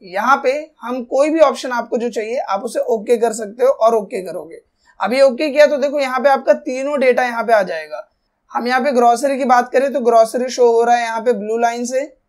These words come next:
गारमेंट की बात करें तो ऑरेंज और इलेक्ट्रॉनिक की बात करें तो ये।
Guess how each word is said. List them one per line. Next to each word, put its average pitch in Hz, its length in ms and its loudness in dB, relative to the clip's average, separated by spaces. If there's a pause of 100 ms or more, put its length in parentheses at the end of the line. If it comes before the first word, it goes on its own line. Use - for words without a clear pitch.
(140)
गारमेंट 226 400 -2
की 240 80 -6
बात 170 260 2
करें 233 180 2
तो 214 100 -2
ऑरेंज 233 440 4 (200)
और 208 260 2
इलेक्ट्रॉनिक 214 540 -6
की 247 80 -4
बात 202 260 0
करें 226 160 -4
तो 226 120 -4
ये। 165 220 -10